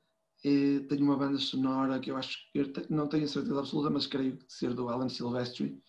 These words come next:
que já costuma fazer as, as bandas sonoras, ou costumava do, dos filmes do, do Zemeckis. Ahm,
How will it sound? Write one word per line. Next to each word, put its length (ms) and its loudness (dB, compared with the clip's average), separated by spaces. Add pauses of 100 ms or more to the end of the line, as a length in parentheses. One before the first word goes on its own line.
(320)
que 80 -2
já 220 -2
costuma 360 -8
fazer 540 -4
as, 300 -8
as 100 -8
bandas 220 -4
sonoras, 400 -4
ou 60 -4
costumava 480 -4
do, 320 -4 (480)
dos 180 -2
filmes 280 2
do, 380 -2
do 400 -2
Zemeckis. 640 -2 (960)
Ahm, 760 0